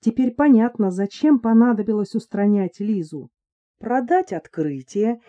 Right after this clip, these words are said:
и перевести стрелки на неё, а на мёртвого человека можно повесить всё, что угодно. И, похоже, безвременная кончина журналиста никак не переплетается с проблемами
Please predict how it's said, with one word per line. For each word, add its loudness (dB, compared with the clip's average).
и -4
перевести -2
стрелки -2
на 6
неё, 4
а -4
на 2
мёртвого 0
человека -2
можно 2
повесить -2
всё, -4
что -4
угодно. -2
И, 2
похоже, -2
безвременная 2
кончина 2
журналиста -2
никак 2
не 4
переплетается -2
с -20
проблемами 0